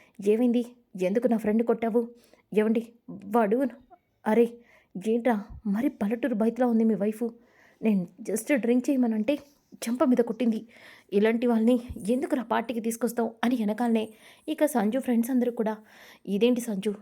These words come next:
నీ బర్త్‌డే పార్టీని ఫుల్గా ఎంజాయ్ చేద్దాం అనుకున్నాం, కానీ మీ వైఫ్ ఇలా చేసిందేంటి?" అని అంటూ ఉంటే సంజుకి చాలా కోపం వస్తుంది. మౌనిక మాటల్ని వినకుండా మౌనిక చంప పగలగొట్టి,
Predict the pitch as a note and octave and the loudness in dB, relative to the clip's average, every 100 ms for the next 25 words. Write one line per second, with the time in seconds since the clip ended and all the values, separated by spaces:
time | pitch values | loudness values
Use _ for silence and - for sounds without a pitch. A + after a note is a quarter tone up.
0 | - C4+ C#4 A3 A#3+ C#4 A3+ A3+ A#3 A#3+ | -8 -4 0 0 0 0 0 0 0 0
1 | G#3+ G#3 A#3 A3+ A#3 A#3 G#3 A3+ G#3 G#3+ | 0 0 0 0 0 -2 -2 -2 -4 -4
2 | G#3+ - - _ - F3+ A#3 A#3 A3 A#3 | -6 -12 -20 _ -10 0 2 2 0 -2
3 | - A3+ B3+ D#4 C4 B3+ A3+ G#3+ A#3 A#3 | -6 -6 -6 -4 -4 0 0 0 -4 -4
4 | - A#3+ G3 F#3+ A#3+ A3+ A3+ A3 - - | -4 -2 0 -2 -2 0 -2 -4 -8 -20
5 | - - C#4 D4+ E4+ - A#3 A3+ G#3+ A#3+ | -20 -10 -6 -4 -4 -4 -4 -4 -4 -2
6 | A3+ A#3+ A#3 A#3 A3+ A3+ - - - F#3 | -2 0 -4 -2 -4 -4 -12 -20 -8 -4
7 | G3 B3 G#3+ G3+ A3+ A3+ G#3 A3 A#3 G#3+ | -2 -4 -6 -4 0 0 0 0 -2 -2
8 | G#3 - A#3+ E4+ D#4 A#3+ G#3+ A3 A#3 F#3+ | -6 -4 -2 -2 -2 -4 -2 -4 -4 -2
9 | A3 A3+ A3+ A3+ | -2 -2 -2 -4